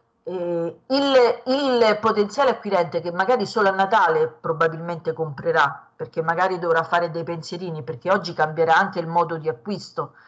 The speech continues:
perché se stiamo tutti a casa è ovvio che non avrò più l'esigenza di comprarmi, eh, tre borse, quattro paia di scarpe, eccetera, perché sto a casa, quindi non ho neanche più lo stimolo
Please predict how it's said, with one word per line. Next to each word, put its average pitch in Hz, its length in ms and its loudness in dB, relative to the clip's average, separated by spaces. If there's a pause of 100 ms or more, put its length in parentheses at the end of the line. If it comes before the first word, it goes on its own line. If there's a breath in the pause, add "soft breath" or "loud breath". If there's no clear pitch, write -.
(200 loud breath)
perché 151 240 -8
se 160 140 -6
stiamo 180 340 2
tutti 180 260 -4
a 214 80 -2
casa 185 560 2 (220 loud breath)
è 185 120 0
ovvio 185 300 4
che 165 100 2
non 165 160 -2
avrò 175 260 2
più - 180 -6
l'esigenza 175 680 -2
di 151 140 -10
comprarmi, 165 640 -2 (280 loud breath)
eh, 156 280 0
tre 196 160 2
borse, 175 760 2
quattro 175 320 2
paia 175 260 2
di 180 140 -2
scarpe, 185 560 2
eccetera, 170 440 -2
perché 151 260 -8
sto 143 200 -4
a 131 80 -2
casa, 165 400 4
quindi 165 220 -6
non 156 160 -4
ho 160 80 -2
neanche 175 400 0
più 185 260 -6
lo 170 120 -2
stimolo 160 680 -2